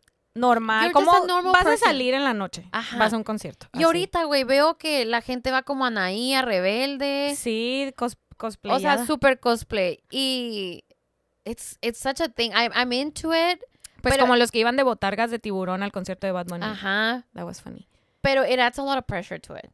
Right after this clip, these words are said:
Speaker 1: Sí, sí, sí.
Speaker 2: Güey, que andaba ahí el Peso Pluma en el concierto de,
Speaker 1: ¿De quién?
Speaker 2: de R B D.
Speaker 1: Ah.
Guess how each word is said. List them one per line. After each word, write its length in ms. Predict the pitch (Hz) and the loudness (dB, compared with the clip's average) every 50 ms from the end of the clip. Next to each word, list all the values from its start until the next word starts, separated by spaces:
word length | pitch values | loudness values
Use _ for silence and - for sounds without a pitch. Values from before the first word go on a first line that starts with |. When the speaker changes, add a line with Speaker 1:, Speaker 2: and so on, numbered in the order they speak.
| _ | _
Speaker 1:
Sí, 540 | _ - - 196 175 170 170 170 175 180 175 170 | _ -14 -10 -6 -6 -4 -4 -4 -4 -4 -4 -6
sí, 120 | 165 160 | -8 -12
sí. 260 | - - - 101 - - _ _ _ | -14 -14 -16 -18 -18 -20 _ _ _
Speaker 2:
Güey, 200 | - 285 311 302 | 0 0 0 0
que 100 | - 294 | 0 -2
andaba 320 | 285 269 262 254 262 277 302 | -2 0 0 0 0 0 0
ahí 160 | 311 320 311 | -2 -2 -4
el 80 | 330 320 | -6 -6
Peso 280 | - 320 302 - 330 | -6 -6 -6 -4 -8
Pluma 480 | 311 - 254 254 254 262 277 285 285 285 | -8 -4 -4 -4 -2 -2 -2 -2 -2 -4
en 100 | 262 254 | -4 -6
el 80 | 233 220 | -8 -8
concierto 540 | - 208 208 - 208 190 196 - 240 254 | -8 -10 -8 -6 -8 -8 -6 -6 -6 -6
de, 500 | 247 240 220 196 180 147 117 92 - 214 - _ _ _ _ _ | -4 -4 -6 -6 -6 -8 -8 -10 -12 -14 -18 _ _ _ _ _
Speaker 1:
¿De 100 | 190 - | -20 -20
quién? 240 | - - 175 175 180 | -18 -14 -12 -6 -4
Speaker 2:
de 100 | 226 214 | -2 -2
R 180 | 208 214 233 | -2 -2 -4
B 140 | 240 240 226 | -6 -6 -8
D. 240 | 208 208 208 208 - _ _ _ _ _ _ _ | -8 -10 -12 -12 -14 _ _ _ _ _ _ _
Speaker 1:
Ah. 220 | 269 311 370 - | -6 -6 -6 -6